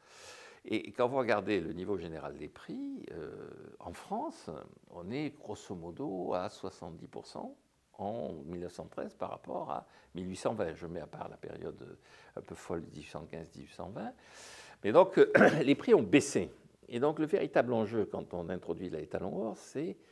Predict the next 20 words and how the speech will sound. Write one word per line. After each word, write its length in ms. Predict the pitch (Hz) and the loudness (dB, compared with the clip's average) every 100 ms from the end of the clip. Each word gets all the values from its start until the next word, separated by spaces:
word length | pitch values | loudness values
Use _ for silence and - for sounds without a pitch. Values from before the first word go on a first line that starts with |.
| - - - - _ - | -20 -20 -20 -20 _ -6
est-ce 200 | 101 - | -6 -2
que 80 | |
la 120 | 104 85 | -2 0
déflation 600 | 113 - 98 - 95 - - _ _ _ _ _ _ - - - | -2 -2 -4 -2 -6 -6 -10 _ _ _ _ _ _ -20 -20 -8
est, 360 | 107 110 - | -8 -8 -2
euh, 420 | 90 85 80 69 - | -2 0 -2 -4 -4
une 160 | 82 | -6
bonne 540 | 82 127 165 151 - - | -2 0 0 -2 -4 -4
ou 680 | - 80 76 71 64 60 73 82 | -6 -8 -8 -10 -12 -12 -12 -10
une 100 | 82 | -2
mauvaise 320 | 98 107 101 | 2 2 0
chose ? 220 | 101 82 | -4 -4
Est-ce 160 | 82 - | -6 -8
que 80 | |
la, 120 | 80 69 | -6 -6
il 100 | - | -6
faut 160 | 95 | -8
craindre 400 | - - 147 127 | -8 -4 -2 -2
la 100 | 92 | -4
déflation ? 500 | 92 90 - - - | -6 -4 -6 -6 -18